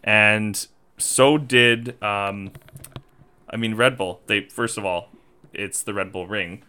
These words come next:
Um, and, but they're really thinking, you know, "This is our shot." Like, we really wanted to start off in Australia, but you know what? We think this could be our year. We've got this, uh,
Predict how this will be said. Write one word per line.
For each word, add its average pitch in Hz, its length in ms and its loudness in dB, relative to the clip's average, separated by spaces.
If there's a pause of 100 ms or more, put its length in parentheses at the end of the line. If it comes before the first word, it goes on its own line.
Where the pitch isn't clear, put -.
(400)
Um, 98 420 2
and, 113 280 -2
but 127 120 0
they're 143 140 6
really 139 380 0
thinking, 117 400 -4
you 120 80 -2
know, 101 260 0
"This 135 180 -2
is 175 120 -4
our 104 140 2
shot." 113 420 -2
Like, 101 200 -2
we 127 120 -2
really 127 340 -2
wanted 117 300 -2
to 104 100 -10
start 104 300 -4
off 104 200 0
in 123 80 -2
Australia, 135 480 0
but 127 260 -2
you 107 80 -2
know 110 80 -2
what? 113 280 2 (160)
We 127 160 -2
think 143 220 -6
this 127 160 -6
could 123 160 -6
be 104 120 -4
our 95 120 -4
year. 101 340 -6 (380)
We've - 180 -6
got 95 260 4
this, - 400 -8
uh, 87 280 -2